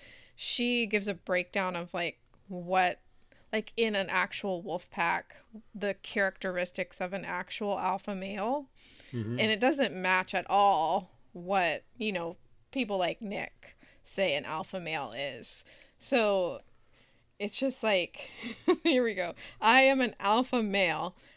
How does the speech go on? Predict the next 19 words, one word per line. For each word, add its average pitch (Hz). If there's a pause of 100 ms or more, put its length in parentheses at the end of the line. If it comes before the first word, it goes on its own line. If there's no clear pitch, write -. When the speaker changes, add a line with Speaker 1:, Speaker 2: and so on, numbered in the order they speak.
Speaker 1:
I 240
don't 330
play 294
Fortnite. 190 (500)
I 269
don't 359
press 320
one 233
for 233
English. 202 (400)
I'm 359
just -
gonna, 381 (340)
I 659
don't 698
press 311
one 214
for 196
English. 180